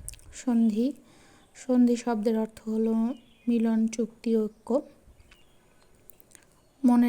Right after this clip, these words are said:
রেখো বন্ধুরা, যেমন এখানে লিখে, লিখায় আছে, সন্ধিতে আসলে ধ্বনির মিলন হয়, বর্ণের মিল না। আর সন্ধিতে হয় ধ্বনির মিলন, আর সমাসে হয় পদের। এই পার্থক্যটা, যেমন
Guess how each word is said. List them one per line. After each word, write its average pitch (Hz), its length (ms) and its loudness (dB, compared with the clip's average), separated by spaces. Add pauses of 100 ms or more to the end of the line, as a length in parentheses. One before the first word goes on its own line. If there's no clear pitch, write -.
রেখো 220 200 -6 (100)
বন্ধুরা, 226 360 -2 (220)
যেমন 226 260 0
এখানে 226 200 -4 (100)
লিখে, 226 280 -4 (160)
লিখায় 226 360 -4
আছে, 247 220 -4 (580)
সন্ধিতে 247 520 2
আসলে 262 220 0 (100)
ধ্বনির 233 400 4
মিলন 208 260 -2
হয়, 220 240 -2 (920)
বর্ণের 233 480 6 (100)
মিল 196 140 0 (120)
না। 180 60 -6 (920)
আর 220 220 -4 (100)
সন্ধিতে 240 540 0
হয় 240 200 0 (1160)
ধ্বনির 247 440 6
মিলন, 254 280 4 (160)
আর 208 80 -2 (100)
সমাসে 240 400 0
হয় 233 140 -6 (100)
পদের। 185 400 -4 (840)
এই 254 120 -10
পার্থক্যটা, 233 640 -4
যেমন 233 280 -2